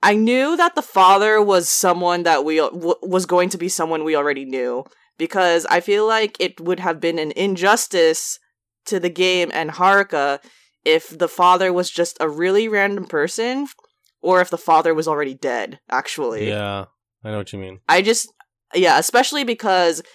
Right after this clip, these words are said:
Speaker 1: Kiryu brought the baby <laughs> down to
Speaker 2: <laughs>
Speaker 1: Hiroshima.
Speaker 2: Yeah.
Speaker 1: Was, yeah, so I actually, like,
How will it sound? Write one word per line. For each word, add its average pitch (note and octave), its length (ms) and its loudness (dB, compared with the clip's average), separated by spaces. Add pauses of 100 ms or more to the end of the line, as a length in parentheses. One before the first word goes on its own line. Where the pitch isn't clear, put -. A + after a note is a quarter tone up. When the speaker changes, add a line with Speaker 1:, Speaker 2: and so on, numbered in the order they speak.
(120)
Speaker 1:
Kiryu G#3+ 400 0
brought E3+ 220 0
the D3+ 60 -10
baby F#3 420 2
<laughs> D#3+ 180 -6
down A3 360 4
to A3 280 4
Speaker 2:
<laughs> C#3+ 520 2
Speaker 1:
Hiroshima. F3+ 680 0
Speaker 2:
Yeah. D3+ 420 4 (140)
Speaker 1:
Was, G#3 400 2 (440)
yeah, F#3 240 4
so G#3+ 280 2
I A3 140 4 (100)
actually, C#4 380 -2
like, A3 300 -2